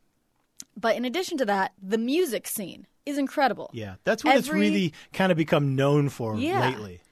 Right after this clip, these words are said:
Speaker 1: The variety of music is astonishing. I mean, everything from opera and classical to hip hop and rap.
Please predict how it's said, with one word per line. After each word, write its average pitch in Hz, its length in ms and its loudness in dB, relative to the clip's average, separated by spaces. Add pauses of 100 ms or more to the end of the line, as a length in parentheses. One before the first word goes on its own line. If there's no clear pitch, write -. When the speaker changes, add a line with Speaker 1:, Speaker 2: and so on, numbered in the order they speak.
(100)
Speaker 1:
The 277 240 2
variety 247 760 0
of 190 120 -2
music 233 640 -2 (100)
is 262 320 -4
astonishing. 302 840 -2
I - 60 -10
mean, 254 140 -2
everything 269 480 -4
from 233 440 -2 (460)
opera 240 360 0
and 208 140 -4
classical 214 600 -4
to 208 460 -4 (180)
hip 247 220 -8
hop 226 220 -2
and 190 140 -10
rap. 208 340 -6